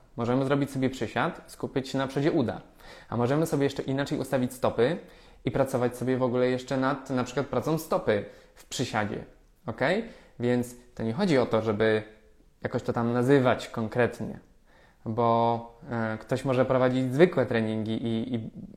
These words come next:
będzie to pomocne, tak? E, natomiast musimy wiedzieć,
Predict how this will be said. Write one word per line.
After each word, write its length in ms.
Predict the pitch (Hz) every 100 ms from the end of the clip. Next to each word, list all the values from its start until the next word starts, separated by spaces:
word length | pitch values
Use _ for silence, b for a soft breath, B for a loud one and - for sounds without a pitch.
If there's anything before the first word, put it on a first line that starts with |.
| - -
będzie 400 | 123 127 131 127
to 100 | 127
pomocne, 580 | 131 127 113 - - - - -
tak? 300 | - 160 202 - B B B B B
E, 260 | 120 117 117 - -
natomiast 640 | 135 135 151 139 - - -
musimy 380 | 131 170 190 147
wiedzieć, 540 | 120 113 165 -